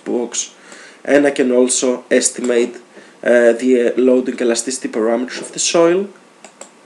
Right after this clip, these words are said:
So this is the second way to do it. And the third way is to use these small arrows that are actually partial estimation tools. Some of them will propose you directly values based on different soil types,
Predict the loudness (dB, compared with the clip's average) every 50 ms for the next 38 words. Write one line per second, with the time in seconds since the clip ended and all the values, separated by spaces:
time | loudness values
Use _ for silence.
0 | _ _ _ -20 -16 -16 -14 -16 -16 -18 _ _ _ -8 -4 2 4 6 6 6
1 | 4 2 -4 -6 -8 -8 -6 -4 -2 0 0 0 0 0 -4 0 0 0 -2 -2
2 | -6 -2 0 2 2 2 2 -2 -4 -10 -20 -20 -20 -20 -20 -20 -20 -20 -20 -20
3 | -20 -16 -8 -4 -2 -2 -2 -2 -2 -2 -4 -4 -2 0 4 4 6 6 6 4
4 | 2 -2 -6 -6 -4 -4 -6 -4 2 4 4 4 4 2 -2 -10 -14 -10 -2 0
5 | 2 2 2 0 -6 -6 -8 -8 -6 -2 0 0 0 0 0 0 0 2 2 4
6 | 4 2 2 2 0 0 -2 -4 -2 0 -2 -2 0 0 -2 -2 -2 -2 -4 -2
7 | -2 -4 -4 -2 -2 -2 0 -2 -2 -4 -2 -2 -4 -4 -4 -8 -8 -8 -6 -4
8 | 0 0 0 0 -2 -6 -8 -8 -8 -10 -8 -8 -8 -8 -10 -10 -16 -20 -20 -20
9 | -20 -20 -20 -20 -20 -20 _ -8 -4 2 4 4 6 6 4 2 2 0 0 0
10 | -2 -4 -4 -4 -4 -6 -8 -6 -2 0 0 0 0 -2 -4 -4 -4 -4 -2 -2
11 | -2 0 0 0 -2 -2 -4 -10 -8 -6 -6 -8 -8 -16 -20 -20 _ -14 -4 -2
12 | 0 2 2 2 2 2 0 -2 0 2 2 2 2 0 -4 -8 -8 -8 -8 -10
13 | -10 -10 -10 -8 -6 -4 -4 -2 -2 -2 -2 -2 -2 -2 0 0 0 0 -2 -4
14 | -8 -10 -10 -12